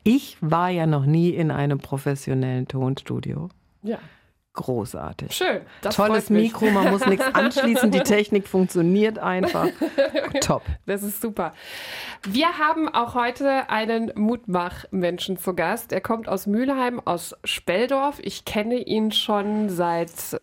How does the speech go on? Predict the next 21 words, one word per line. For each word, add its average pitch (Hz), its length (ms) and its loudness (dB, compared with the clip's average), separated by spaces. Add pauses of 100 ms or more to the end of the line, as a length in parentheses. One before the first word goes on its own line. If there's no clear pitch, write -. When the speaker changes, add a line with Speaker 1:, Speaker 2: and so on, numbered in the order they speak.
(480)
Speaker 2:
eigentlich 247 500 -2
zu 214 180 -6
Beginn 208 420 0
meiner 208 420 0
Zeit 214 300 -2
bei 180 100 0
Radio 175 300 -2
Mülheim 220 400 0
hatte 208 200 -2
ich 202 180 -4
relativ 220 420 -4
zügig 220 360 -4
zu - 140 -4
ihm 202 300 0 (100)
sehr 185 200 0
schnell 214 220 -2
Kontakt, 196 420 -4
denn 196 120 0
er 156 80 0
ist 190 120 -4
ein 185 240 -2